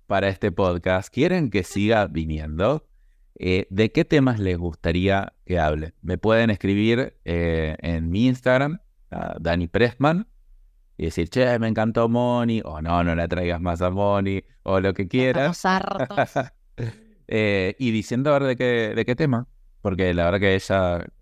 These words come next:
Speaker 1: creo que con-, tiene un conocimiento bastante integral y aparte, bueno, la verdad que te capacitas un montón en un montón de cosas, entonces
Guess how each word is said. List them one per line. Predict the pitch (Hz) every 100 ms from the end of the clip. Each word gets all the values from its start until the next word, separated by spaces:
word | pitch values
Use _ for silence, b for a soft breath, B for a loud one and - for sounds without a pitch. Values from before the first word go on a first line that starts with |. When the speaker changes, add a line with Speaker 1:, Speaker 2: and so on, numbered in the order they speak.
| -
Speaker 1:
creo | 87
que | 85 - - - _
con-, | 85 85 82
tiene | 90 87
un |
conocimiento | 85 82 87 90 87
bastante | 82 - 95 92 92
integral | 90 85 98 107 123 123 147 - _ _ _ - - - _
y | - 87 82
aparte, | 80 92 95
bueno, | 90 90 78 78 - - - -
la | 82
verdad | 92
que | 95
te | -
capacitas | - 80 - 80 87
un | 87 80
montón | 80 78 92 90
en | 82
un |
montón | 82 90 87
de | 87
cosas, | 98 98
entonces | 82 80 82